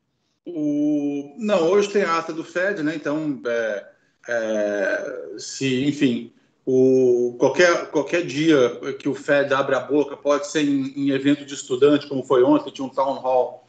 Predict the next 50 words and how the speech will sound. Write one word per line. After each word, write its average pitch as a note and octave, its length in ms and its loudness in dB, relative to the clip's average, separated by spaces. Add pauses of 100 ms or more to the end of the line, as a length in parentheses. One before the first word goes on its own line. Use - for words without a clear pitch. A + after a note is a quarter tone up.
com C3+ 120 2
estudantes, C3+ 720 2
sei D3 140 4
lá C3 240 2
onde, C3+ 360 0 (180)
qualquer - 260 -2
lugar D3 480 2
que - 60 -4
o C#3+ 120 -8
Powell C#3+ 380 0
vai, B2+ 240 0
se C#3+ 120 -6
ele C3+ 80 0
vai D3 160 2
no D#3 100 -2
evento C#3 460 0
no, C3 260 2
no, A#2+ 580 -2
na C3 120 0
escola C#3 420 2
dos C3 220 -2 (200)
filhos, D3 400 2
do C3+ 120 2
neto, C3+ 520 2
quer B2 120 0
dizer, A#2 320 -4 (460)
é, B2 180 2
o B2 60 0
mercado C3+ 360 0
sempre D3+ 200 0
fica D3+ 200 0
de C#3+ 120 2
olho C#3 180 6
pra C#3 100 0
ver C#3 80 2
o C#3 80 0
que D#3 60 -2
ele C#3 80 2
vai C#3 140 0
falar. B2+ 600 -2
É, A2 1080 -2
e A2+ 760 0 (360)
o C3+ 100 4
que - 160 4
é G3 40 8
um G3+ 80 6
negócio, E3+ 600 4
quer F3 120 0
dizer, B2 280 -4
que, C3 420 -8